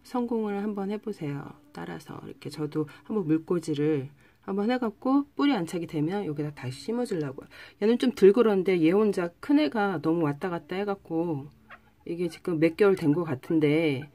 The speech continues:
계속 이렇게 뿌리가 내렸다 말랐다, 내렸다 말랐다 해서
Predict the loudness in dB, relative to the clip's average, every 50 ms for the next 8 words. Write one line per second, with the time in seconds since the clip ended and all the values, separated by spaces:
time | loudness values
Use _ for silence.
0 | _ _ _ _ _ _ _ _ _ _ _ _ _ _ _ _ _ _ _ _
1 | _ _ _ _ _ -14 -8 -4 -2 2 4 4 4 4 4 2 2 0 0 -2
2 | -2 0 0 0 0 -4 -10 -20 -20 _ _ _ _ _ 0 2 4 4 2 4
3 | 4 2 2 2 2 0 0 0 0 -4 -4 _ -2 0 0 0 -2 -2 -4 -4
4 | -6 -10 -12 -6 -2 -2 -2 -2 -4 -6 -8 -6 -4 -2 -2 -2 -2 -2 -2 -2
5 | -2 -2 -2 -2 -2 -2 -4 -4 -8